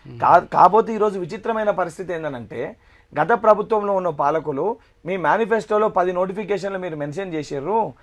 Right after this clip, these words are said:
Speaker 2: మీరు ఇప్పటివరకు ఆ పది నోటిఫికేషన్లు మీరు నింపలేదు అనుకుంటూనే డీఎస్సీ పోస్ట్ పోన్ చేయాలి, గ్రూప్ టూ పోస్ట్ పోన్ చేయాలి, గ్రూప్ త్రీ పోస్ట్ పోన్ చేయాలి, మళ్ళీ వాళ్ళే అంటారు. ఇప్పుడు ఒక ఎగ్జామ్ని నిర్వహించలేకపోతున్నాం అనేది వాళ్ళే అంటారు,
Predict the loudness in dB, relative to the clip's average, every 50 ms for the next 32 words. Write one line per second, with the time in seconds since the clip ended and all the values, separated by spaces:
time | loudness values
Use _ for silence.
0 | _ _ _ -8 -2 -2 -2 0 0 0 2 2 2 4 4 6 6 6 2 2
1 | 0 0 -2 -2 -4 -4 -4 -4 -4 -4 -4 -6 -6 -4 -4 -4 -4 -4 -6 -2
2 | 0 2 4 4 4 2 2 0 0 0 0 2 4 4 4 4 4 0 -2 -2
3 | -6 _ _ _ _ _ _ _ _ -8 -2 2 4 4 4 2 -2 -2 0 -2
4 | -2 -2 -4 -6 -4 0 0 0 0 0 0 -2 -2 -2 -2 -4 -4 -2 -4 -4
5 | -4 -6 -6 -4 0 0 0 0 0 0 -2 -2 -2 -2 -6 -6 -4 -4 -6 -6
6 | -6 -10 -6 -4 -4 -2 2 4 4 6 8 8 8 8 8 8 6 6 4 2
7 | -2 -10 -12 -14 -18 -20 _ _ _ _ _ _ _ _ _ -10 -4 -4 -2 -2
8 | -2 -6 -6 2 4 4 4 4 2 0 0 -2 2 4 4 4 2 0 -2 0
9 | 0 0 0 -2 -2 -2 -4 -2 -2 -2 -2 -2 -2 -2 -2 -2 2 4 6 6
10 | 6 6 6 4 4 2 -2 -8 -8 -8 -10 -12 -14